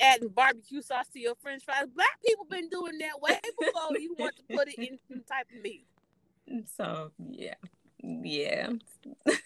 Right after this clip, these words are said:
Speaker 2: And if you saw all of the white kids, I mean, I think he understands his brand and who his audience is, and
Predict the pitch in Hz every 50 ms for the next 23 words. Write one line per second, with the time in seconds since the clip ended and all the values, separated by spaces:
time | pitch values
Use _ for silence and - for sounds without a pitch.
0 | - - - - - 480 453 - _ _ - - 254 226 220 - - 247 240 -
1 | - 240 254 - - - 208 208 196 196 196 185 180 - 185 180 185 190 - -
2 | - 269 226 208 208 208 214 208 208 - - - - 208 277 370 381 370 359 349
3 | - - - 330 370 403 359 - 320 247 214 214 208 208 - - - 185 196 202
4 | 196 202 214 - 196 220 190 156 - 160 156 151 160 160 165 165 160 160 156 175
5 | 208 220 208 175 - 156 - - 151 156 147 151 156 156 156 - - 170 160 156
6 | 151 156 165 160 - 147 151 156 160